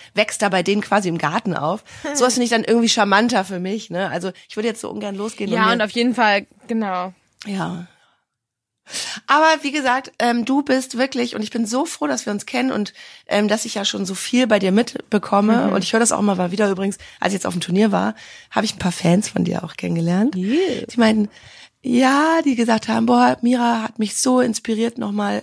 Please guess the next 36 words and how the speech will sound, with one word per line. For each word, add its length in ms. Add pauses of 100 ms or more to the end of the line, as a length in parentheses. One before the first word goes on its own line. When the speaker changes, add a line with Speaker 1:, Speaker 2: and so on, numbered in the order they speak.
Speaker 1:
ähm, 300
auch 120
mit 120
dem 40
jungen 220
Pferd 240
anzufangen“ 580
und 120
so. 140 (680)
Das 160
ist 160
schon 220
wirklich 480 (160)
cool, 440 (600)
ähm, 320
wie 80
das 160
heutzutage 540
halt 180
ist, 180
dass 140
man 120
sich 140
so 140
viel 220
abgucken 500
kann 260
und 80
so 120
viel 140
von 200
anderen 220
lernen 300
kann 260
und 220 (680)
ja, 360